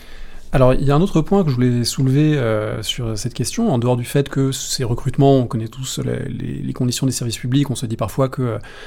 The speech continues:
euh, des emplois publics seraient mieux attribués à des tâches plus gratifiantes que simplement l'examen de carton, euh, qui, suivant d'autres dispositions législatives, pourrait être facilité, mais bon, c'est une, une parenthèse. Euh, c'est, euh, ces documents,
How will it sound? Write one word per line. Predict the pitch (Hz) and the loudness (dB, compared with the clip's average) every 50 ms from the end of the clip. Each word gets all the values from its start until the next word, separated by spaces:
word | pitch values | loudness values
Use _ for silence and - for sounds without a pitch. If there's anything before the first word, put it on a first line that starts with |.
| - - - | -16 -10 -8
euh, | - 117 110 110 107 | -6 -6 -4 -6 -6
des | 107 107 107 | -6 -4 -4
emplois | 110 98 - 131 | -4 -2 -2 -4
publics | - - 117 123 131 127 | -2 -2 0 0 0 0
seraient | - - 135 107 107 113 113 | 0 -4 -4 -4 -4 -4 -4
mieux | 120 120 113 123 131 139 143 139 135 | -4 0 2 6 6 6 6 6 4
attribués | 139 127 - 139 120 127 131 135 139 139 | 2 2 0 -2 2 4 4 6 6 4
à | 123 | 4
des | 107 110 | 2 0
tâches | - - 123 123 123 - - | 0 2 0 0 0 -2 -10
plus | - - 120 | -6 -6 -4
gratifiantes | 113 120 110 - 127 - - 139 131 | -2 -2 -2 -2 -2 2 2 2 2
que | 123 | 2
simplement | 113 131 131 - 135 113 123 | -2 -4 -2 -2 0 0 0
l'examen | 120 117 110 107 117 117 120 | 0 0 0 0 0 0 0
de | 117 | 0
carton, | - 113 104 - - 135 131 131 131 127 120 | -2 -2 -2 0 2 2 4 4 4 4 2
euh, | 110 123 - - - - - - - - - - | 0 -4 -8 -14 -16 -16 -16 -16 -16 -16 -12 -6
qui, | - 143 131 131 127 127 | -2 0 2 2 2 2
suivant | 120 117 - - 123 117 113 | 0 -2 -4 -4 -2 -2 -2
d'autres | 110 127 127 | 0 0 0
dispositions | 120 - - - 135 113 123 - - | 0 -2 -2 -2 -2 0 0 2 2
législatives, | 127 117 113 113 - 127 120 - 147 139 - | 2 2 2 0 -2 -2 0 2 0 0 0
pourrait | - - 113 113 117 | -2 -4 -2 0 -2
être | 117 - | -2 -2
facilité, | - 104 - - 120 135 143 202 175 | -4 -6 -4 -2 -2 0 2 2 2
mais | 139 120 | 2 2
bon, | 107 107 107 | 0 -4 -6
c'est | - 147 135 - | -6 -8 -8 -6
une, | 131 120 113 113 - - | -6 -6 -6 -8 -8 -8
une | 120 | -4
parenthèse. | - 113 110 117 - 190 220 202 - - - - - - - - - | -2 -2 -2 0 0 0 0 0 -2 -6 -14 -18 -18 -18 -14 -6 -2
Euh, | 147 131 127 127 139 - - - - | 0 0 2 2 0 -2 -4 -10 -8
c'est, | - - - - - 160 147 139 135 | -2 -2 -2 0 2 2 4 4 4
euh, | 135 127 120 117 117 113 113 117 120 123 - - - - - - - - - - - - | 4 4 2 2 0 -2 -4 -4 -4 -4 -4 -6 -8 -12 -14 -18 -20 -20 -20 -18 -10 -6
ces | 151 - - 131 | -4 0 0 2
documents, | 143 160 - - 175 175 175 170 156 147 143 | 2 2 2 2 2 4 4 4 2 0 -2